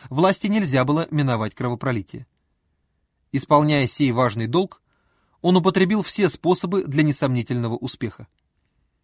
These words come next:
Вывел в поле, если верить свидетельству наших приказных бумаг сего времени, около трехсот тысяч воинов, конных и пеших, с тремястами легких и тяжелых пушек.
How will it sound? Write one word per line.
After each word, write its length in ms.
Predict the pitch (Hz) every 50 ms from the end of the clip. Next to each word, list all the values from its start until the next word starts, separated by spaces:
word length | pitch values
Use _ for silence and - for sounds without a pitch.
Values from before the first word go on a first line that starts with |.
| _ _ _ _ -
Вывел 300 | 127 160 185 175 185 175
в 80 | -
поле, 360 | - - 226 220 180 127 98 - _ _ _ _ _ _ -
если 280 | 131 143 143 - - 143
верить 280 | 135 143 139 135 -
свидетельству 600 | - 139 135 143 143 135 123 - - 131 131 -
наших 340 | 135 135 135 123 - - -
приказных 560 | - 135 139 - - 135 120 117 120 117 104
бумаг 300 | 110 131 131 127 123 110
сего 260 | - - 139 120 127
времени, 420 | 117 147 185 196 190 190 185 190 170 _ _ _ _ _ _ _ _ _ _
около 300 | - 226 220 - 240 240
трехсот 480 | - - 185 175 - - - 185 165 -
тысяч 320 | - 165 143 - 151 -
воинов, 480 | 170 165 160 139 120 113 104 104 - _ _ _ _ _ _ _ _ _ _ _ _
конных 400 | _ - 156 147 123 117 117 -
и 60 | - -
пеших, 400 | - 190 208 - - 185 - _ _ _ _ _
с 100 | _ - -
тремястами 580 | - 208 196 196 - - - 185 190 208 214
легких 400 | 190 160 139 147 151 - - 175 - _
и 80 | - 156
тяжелых 440 | - 147 120 117 120 117 120 - -
пушек. 420 | - 123 110 - - - _ _